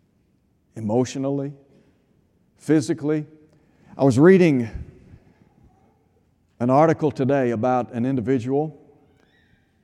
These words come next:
that thirty years ago was on top of the world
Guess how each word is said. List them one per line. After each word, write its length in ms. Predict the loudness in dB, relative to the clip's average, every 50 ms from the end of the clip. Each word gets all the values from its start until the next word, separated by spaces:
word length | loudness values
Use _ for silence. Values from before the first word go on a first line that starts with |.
| _ _ _ _ _ _ _ _ _
that 180 | -10 -10 -10 -10
thirty 420 | -4 0 2 4 4 6 6 4
years 420 | 4 4 2 2 2 0 0 -4
ago 380 | -8 -6 -4 -2 0 0 2 2
was 320 | 0 0 -2 -4 -4 -6 -6 -4
on 260 | -4 -4 -4 -6 -10
top 500 | -12 -6 -4 -2 -2 -2 -4 -6 -10 -12 -12
of 160 | -12 -10 -6
the 80 | -6 -4
world 760 | -2 0 0 0 0 -2 -4 -6 -8 -14 -18 -20 _ -20